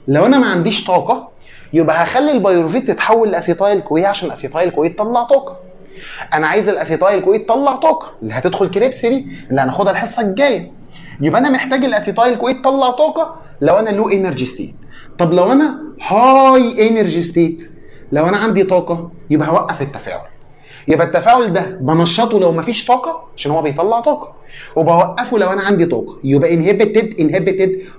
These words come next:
باي لو انرجي ستيت. هذا الانزيم اللي اسمه بيروفيت ديهيدروجينيز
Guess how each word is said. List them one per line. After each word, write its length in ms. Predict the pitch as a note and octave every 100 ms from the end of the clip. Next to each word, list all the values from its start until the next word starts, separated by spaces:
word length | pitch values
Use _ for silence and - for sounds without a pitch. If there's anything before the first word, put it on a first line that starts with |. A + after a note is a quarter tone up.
| -
باي 160 | D3+ D3
لو 200 | D#3+ E3
انرجي 500 | D#3+ D#3+ C#3+ D#3 D3 - - -
ستيت. 240 | - - - - - - - - - - - - -
هذا 300 | - C#4 D#4+
الانزيم 440 | C4+ A3+ F3 B3+
اللي 140 | C4+ A#3
اسمه 220 | C4 A#3
بيروفيت 520 | G3 F#3+ F3 E3 B3
ديهيدروجينيز 760 | G3+ G3+ F3+ D#3 C#3 C3 F2+